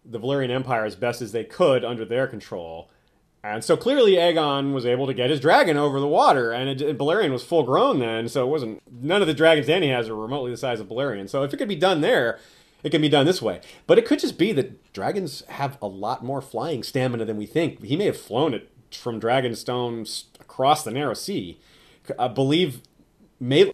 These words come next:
Maegor did the same with Balerion, who flew Balerion from Pentos to Dragonstone once Visenya came to tell him that Aenys had died and that he should come to seize the crown. And of course,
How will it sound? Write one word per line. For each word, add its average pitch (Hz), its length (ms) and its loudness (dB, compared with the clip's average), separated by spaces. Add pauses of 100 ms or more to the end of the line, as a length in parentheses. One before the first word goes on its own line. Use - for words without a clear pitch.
(220)
Maegor 135 420 4
did 110 140 -4
the 107 60 -10
same 127 420 -2 (100)
with 107 460 -6
Balerion, 120 560 4
who 120 140 -2
flew 131 260 -2
Balerion 123 500 2
from 123 240 -4
Pentos 120 680 -2
to 123 320 -2
Dragonstone 117 760 0
once 110 520 -8 (280)
Visenya 135 800 2 (320)
came 127 300 -2
to - 100 -8
tell 220 360 -2
him 73 420 -12 (380)
that 101 480 0
Aenys 113 380 0
had 78 140 -8
died 80 300 -4
and 90 100 -6
that 85 120 -8
he 107 80 -6
should - 160 -10
come 98 240 -6
to 87 80 -10
seize 95 240 -8
the - 60 -16
crown. 80 460 -8 (840)
And 92 140 -6
of 80 80 -10
course, - 460 -2